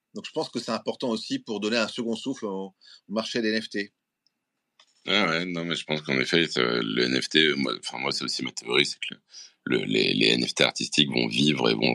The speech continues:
Speaker 2: d'ailleurs plus, de plus en plus se décorréler du monde crypto, même si, euh, euh, il y a des allers-retours, et,
Speaker 1: Ouais.
Speaker 2: mais je pense que ça, je pense qu'en effet, ça va arriver.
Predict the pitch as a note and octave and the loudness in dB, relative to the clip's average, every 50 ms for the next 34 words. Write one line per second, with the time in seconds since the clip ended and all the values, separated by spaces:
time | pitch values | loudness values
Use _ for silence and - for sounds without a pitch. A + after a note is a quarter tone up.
0 | G#1 - - C2 C2 C2+ C2+ - _ - - D2+ D2 - - B1+ - - - - | 0 0 2 4 4 4 4 0 _ 0 2 2 2 2 0 -2 -4 -4 -2 0
1 | - E2 D2 D2+ C#2+ C#2 - - D#2+ D2 - - D2+ B1 B1 C2 C2 - - C#2+ | 2 4 4 4 2 2 0 0 2 2 2 2 2 4 4 2 2 4 4 4
2 | C2+ C2 A#1+ B1+ C#2+ C#2 C2 A#1+ A1+ B1 B1+ A#1 - - - - - - E2 E2 | 6 6 6 4 4 4 2 0 -2 -2 -2 -2 -2 -4 -4 -2 2 4 4 4
3 | D#2 C2+ A1+ - - - C2 C#2 B1+ G#1+ - - _ _ - - - - - - | 4 2 0 -2 -4 -2 0 0 0 0 -2 -6 _ _ -20 -18 -16 -16 -16 -16
4 | - _ _ _ - G1+ G1+ G1+ G1+ G1+ G1+ G1+ G#1 G#1+ A1+ A1 G#1+ B1 B1 B1 | -18 _ _ _ -4 -2 -2 -2 -2 0 2 2 2 2 2 4 4 4 4 4
5 | A#1 B1+ B1+ - - D#2 D#2 D#2+ D#2+ D2 C2+ A1+ G#1+ G#1+ A1 G#1 G#1 G#1 G1+ - | 4 2 0 0 2 4 4 6 6 4 4 4 4 2 2 2 2 2 2 2
6 | G#1+ A#1 A#1 A#1 A1 - - - D#2 D2 - - B1 A#1+ - A#1+ - _ _ _ | 2 2 0 0 0 2 2 2 2 2 0 -2 -4 -2 0 0 -2 _ _ _
7 | _ _ _ _ - - - - D2 - - - A#1 A1 A#1 - - C#2+ - - | _ _ _ _ -6 -4 -2 -2 -2 -2 -2 -4 -4 -4 -4 -4 -2 -2 -2 0
8 | B1 A#1 A1 G#1+ A1+ A#1 A#1 A#1 C#2 F2+ | 0 2 2 2 0 -2 -2 -2 -2 -2